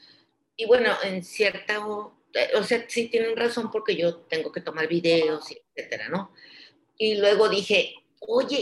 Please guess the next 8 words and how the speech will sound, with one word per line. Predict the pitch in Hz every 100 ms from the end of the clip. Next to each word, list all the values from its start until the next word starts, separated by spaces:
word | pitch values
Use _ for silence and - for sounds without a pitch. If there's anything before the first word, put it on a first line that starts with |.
| -
¿y | 220 233 240
este | 254 - - 294 285
que | 233
es | 226
el | 233 185
de | 190
la | 190
manzanita?". | 202 196 185 196 196 - 233